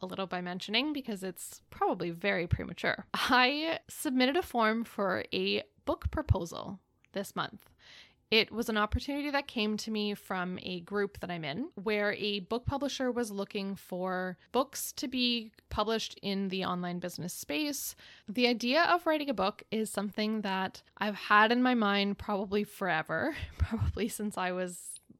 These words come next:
less than ten. This is one of those scenarios of I'm trying to speak something into reality, I think, by sharing this with you here,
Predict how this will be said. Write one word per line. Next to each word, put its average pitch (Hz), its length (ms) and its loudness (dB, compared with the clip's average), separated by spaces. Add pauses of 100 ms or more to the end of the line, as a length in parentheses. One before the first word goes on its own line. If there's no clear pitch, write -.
(100)
less 196 460 0
than - 200 -6
ten. 208 320 -4 (920)
This 208 300 -2
is 247 120 -4
one 262 120 4
of 269 80 0
those 269 180 4
scenarios 196 480 2
of 196 140 -2
I'm 190 140 0
trying 190 320 -4
to 214 120 -6
speak - 440 -10
something 214 500 -2
into 196 380 -4
reality, 185 520 0
I 240 100 4
think, 269 340 -2
by - 140 4
sharing 185 360 2
this 185 240 -2
with 190 180 -2
you 190 120 0
here, 214 420 0